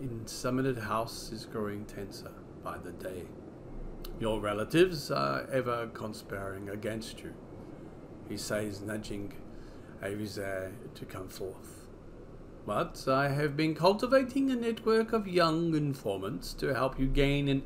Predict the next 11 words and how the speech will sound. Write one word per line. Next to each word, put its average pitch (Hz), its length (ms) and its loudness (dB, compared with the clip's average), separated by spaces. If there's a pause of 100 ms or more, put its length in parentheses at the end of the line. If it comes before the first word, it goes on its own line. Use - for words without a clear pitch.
edge, 101 320 -6
for - 180 -8
smaller 208 720 0
spies 101 840 0 (500)
have 147 140 0
many 151 340 6
uses. - 1160 0
All 156 220 4
these 143 240 2
children 131 380 0
are 113 200 -2